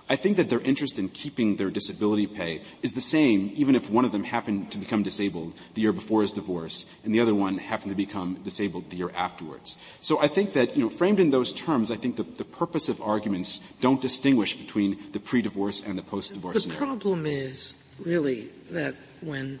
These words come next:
Speaker 2: people are getting divorced and they already know they can't divide up the disability pay,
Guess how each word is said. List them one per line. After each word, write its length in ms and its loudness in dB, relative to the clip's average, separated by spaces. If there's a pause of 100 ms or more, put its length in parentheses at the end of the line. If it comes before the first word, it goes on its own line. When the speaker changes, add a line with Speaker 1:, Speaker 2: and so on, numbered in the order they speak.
Speaker 2:
people 440 -4
are 100 -2
getting 380 -4
divorced 800 -4 (600)
and 180 -2
they 160 0
already 420 4
know 220 -2
they 120 -4
can't 380 -8
divide 460 -4
up 180 -8
the 80 -10
disability 720 -2
pay, 380 -12